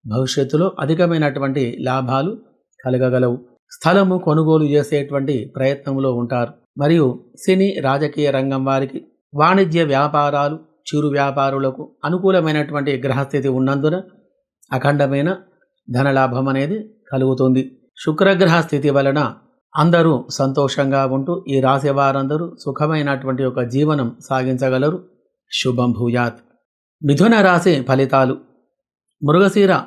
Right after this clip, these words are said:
మూడు, నాలుగు పాదములు, ఆర్ద్ర నాలుగు పాదములు, పునర్వసు ఒకటి, రెండు పాదములు కలిసి మిథున రాశి అవుతుంది. దీనికి అధిపతి బుధుడు. వ్యవహారానికి, వ్యాపారానికి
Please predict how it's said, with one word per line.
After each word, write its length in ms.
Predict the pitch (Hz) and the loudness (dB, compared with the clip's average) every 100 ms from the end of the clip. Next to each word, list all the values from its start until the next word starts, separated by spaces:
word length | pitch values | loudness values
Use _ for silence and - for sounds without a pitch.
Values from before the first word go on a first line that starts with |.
| 147 | -2
మూడు, 340 | 156 185 190 160 | 2 2 2 2
నాలుగు 320 | 151 147 139 | 2 2 0
పాదములు, 580 | 139 139 143 147 165 165 _ _ _ - | -2 -2 -2 -4 -6 -10 _ _ _ -6
ఆర్ద్ర 480 | 131 139 135 143 127 - | -2 -2 -2 -2 -2 -6
నాలుగు 320 | 127 143 143 143 | -4 -2 -2 -4
పాదములు, 480 | 143 139 139 151 165 _ _ 143 | -4 -4 -6 -8 -12 _ _ -8
పునర్వసు 600 | 139 160 156 151 127 - | -4 -2 -2 -4 -6 -8
ఒకటి, 340 | 151 175 180 | -6 -2 0
రెండు 340 | 165 156 151 143 | 0 0 -2 -2
పాదములు 580 | 135 135 135 139 123 - 143 | -4 -2 -4 -4 -6 -6 -4
కలిసి 520 | 156 160 147 127 - _ - | -2 -2 -4 -6 -14 _ -4
మిథున 360 | 123 127 160 151 | 0 2 2 4
రాశి 280 | 139 135 135 | 2 2 -2
అవుతుంది. 380 | 123 131 131 151 - _ 120 | -2 -2 -2 -4 -10 _ -4
దీనికి 440 | 123 135 131 135 | 0 2 2 -2
అధిపతి 600 | - 139 175 170 151 139 | -2 0 0 0 -2 -4
బుధుడు. 540 | 123 117 117 131 - _ _ _ _ _ _ - | -4 -2 0 -2 -4 _ _ _ _ _ _ -6
వ్యవహారానికి, 800 | 127 143 156 160 147 135 127 127 - _ - | 0 2 4 2 2 0 -2 -4 -10 _ -8
వ్యాపారానికి 920 | 123 143 151 143 135 127 120 156 170 | -2 -2 0 0 0 -2 -2 -4 -8